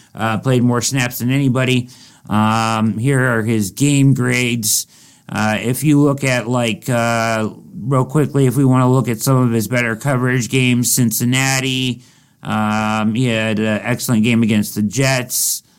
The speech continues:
Uh, all pretty good here. Tough game against Baltimore, tough game against Tennessee in coverage. Uh, Pi-, at Pittsburgh the first time, who, who didn't have a bad game then, and at, uh, Baltimore the first time, who everybody had a bad game then. So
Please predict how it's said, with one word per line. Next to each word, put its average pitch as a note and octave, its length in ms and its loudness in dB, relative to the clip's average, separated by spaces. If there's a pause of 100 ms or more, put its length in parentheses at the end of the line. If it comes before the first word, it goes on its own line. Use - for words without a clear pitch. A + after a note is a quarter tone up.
(280)
Uh, G2+ 320 -4
all F#3+ 200 0
pretty F3+ 240 2
good E3 260 4
here. E3+ 360 2
Tough E3 340 -4
game D#3+ 200 0
against C3+ 360 -2
Baltimore, D#3 720 2
tough C#3 260 -2
game C3+ 220 4
against B2 400 0
Tennessee C#3+ 920 2 (220)
in C#3 180 0
coverage. C#3+ 720 0 (440)
Uh, G#2+ 260 -2
Pi-, - 160 -2
at C#3+ 280 -2
Pittsburgh D3 380 -2
the C3 80 0
first C3+ 340 -4
time, C3 240 0
who, C3+ 300 0
who D3 180 -2
didn't C3+ 220 0
have C3 120 2
a B2+ 60 -2
bad A#2+ 240 -2
game A#2+ 240 0
then, A#2+ 300 -2 (240)
and A#2+ 240 -2
at, C3 500 -4 (400)
uh, A2 600 -2 (460)
Baltimore C3 600 0
the A2 80 -2
first A2+ 300 -6
time, G#2+ 220 0
who A2+ 140 2
everybody G#2+ 540 0
had G2 160 -2
a - 20 -4
bad F2+ 220 -6
game F2+ 240 -2
then. D#2+ 240 -4
So G#2 360 -2